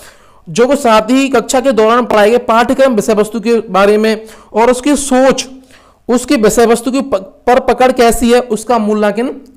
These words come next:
किया जाता है। तो इसका according answer is the correct होगा हमारे यहाँ पे फोर्थ, रचनात्मक आकलन कर रहा है। अगला क्वेश्चन देखेंगे, वीडियो को like करते हैं साथ ही साथ में।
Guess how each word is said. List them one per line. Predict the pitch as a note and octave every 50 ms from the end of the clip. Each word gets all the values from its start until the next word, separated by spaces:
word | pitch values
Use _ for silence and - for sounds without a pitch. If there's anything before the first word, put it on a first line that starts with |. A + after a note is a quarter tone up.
| _ -
किया | G#3+ G#3+ G#3+
जाता | G#3+ G#3+ G#3 G#3+ G#3
है। | G3 F#3
तो | - - - F#3+
इसका | G#3 - - B3+
according | A#3 A#3+ A#3+ B3+ A#3+ -
answer | F#3+ G3+ A3 A3 A3+
is | B3 A#3+
the | A#3+
correct | G#3+ A3 G#3 G#3+ G#3+
होगा | G#3+
हमारे | G#3 G3+ G3
यहाँ | F#3+ F#3+ -
पे | B3+ C#4 D4+ C#4 - - - _ _ _ _ _ _ _ _ _
फोर्थ, | _ - A#3 A#3 A3 G#3+ - - - - _ _ _ _ _ _ _ _ _ _ _ _ -
रचनात्मक | G3 F#3+ G#3+ A#3 B3 B3 A#3+ C4+ C#4+ C#4+ C4+ - -
आकलन | F#3+ G3+ G#3 G3 A3 B3+ C4 C4+
कर | - - A3+ G#3+ G#3
रहा | G#3 G3+ G3+ G#3+ A3 A3
है। | F#3 D#3 G3+ F#3 C#3+ - - - - _ _ _ _ _ _ _ _ _ _ _ _ _ -
अगला | E3 G#3 A#3
क्वेश्चन | A#3+ A#3+ C4+ C4
देखेंगे, | B3+ C4 B3+ C4 C4 C4+ C#4 C#4 - - - - - _ _ _ _ _ _ -
वीडियो | D#3 F3+ G#3
को | G#3+
like | - G#3 - D#4+
करते | B3 - G#3+ C4
हैं | B3+
साथ | B3+
ही | B3
साथ | A#3+ A#3+ A#3+
में। | A#3+ B3+ C#4 C#4 - -